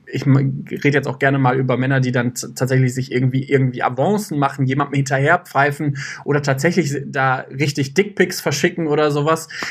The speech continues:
ähm, dann ist das irgendwie in der breiten Masse in Anführungszeichen okay. Also nicht, dass ich das okay finde, wenn man quasi irgendwie sexuell übergriffig ist, aber es wird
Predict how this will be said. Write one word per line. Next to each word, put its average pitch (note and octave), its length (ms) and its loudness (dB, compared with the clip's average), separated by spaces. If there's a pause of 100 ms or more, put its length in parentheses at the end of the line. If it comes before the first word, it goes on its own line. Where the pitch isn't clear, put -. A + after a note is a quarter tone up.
(140)
ähm, D3 320 0
dann D3 160 2
ist - 160 -10
das D#3 180 -2
irgendwie C#3 600 2 (380)
in D3+ 160 -2
der C3 160 4
breiten C#3+ 440 -2
Masse C#3 560 0 (160)
in C3+ 120 0
Anführungszeichen B2+ 1040 0
okay. C#3 500 0 (240)
Also A2+ 440 0 (340)
nicht, C3+ 200 2
dass B2+ 120 2
ich B2+ 40 0
das A2+ 140 0
okay F3+ 220 2
finde, B2+ 260 0
wenn B2 100 0
man A#2+ 180 0
quasi A#2 340 0
irgendwie B2+ 280 -2
sexuell - 360 -2
übergriffig C#3 520 2
ist, E3+ 140 -2
aber C#3+ 320 0 (320)
es C3+ 160 -4
wird F3+ 200 2